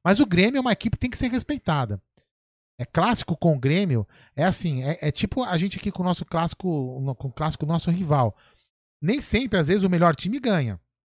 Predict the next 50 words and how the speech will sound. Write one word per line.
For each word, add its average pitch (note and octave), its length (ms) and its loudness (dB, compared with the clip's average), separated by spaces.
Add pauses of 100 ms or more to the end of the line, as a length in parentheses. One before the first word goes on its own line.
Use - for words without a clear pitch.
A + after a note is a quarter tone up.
(640)
Então F3+ 280 2
o D#3+ 40 0
Grêmio F#3+ 340 0
é F#3+ 40 4
um, F3+ 120 0
é D#3 140 -2
um E3+ 100 2
adversário C#3+ 400 -2
a A#2+ 60 0
ser G3+ 180 0
respeitado, D#3 720 -2 (460)
não C3 100 2
é E3+ 80 2
um F3+ 40 2
adversário D3+ 500 2
fácil, C#3+ 560 0 (220)
mesmo A#3+ 420 2
com C4 160 2
um B3 80 0
time G3+ 260 -4
que - 80 -10
você A3+ 80 -2
possa G3+ 300 -4
falar F#3 180 -2
que G3+ 140 -8
é - 20 -4
inferior F3+ 320 0
ao F3+ 120 0
nosso, E3+ 360 0 (300)
se - 80 -20
você F#3 80 -2
for G3 140 -4
colocar F#3 260 -4
na F3+ 100 -2
ponta F3 300 -2
do F3 100 2
lápis, D#3 340 0
é F3 220 -2
jogador D#3 300 0
por E3+ 100 -8
jogador. E3 480 0 (400)
Então, F3 140 0
assim, C#3 320 -2 (140)
é, D#3+ 80 0
há F#3 280 2
de F#3+ 80 -4
se G3 80 -2
respeitar. D#3+ 560 0
O D3+ 80 0
Gaú-, D3+ 240 2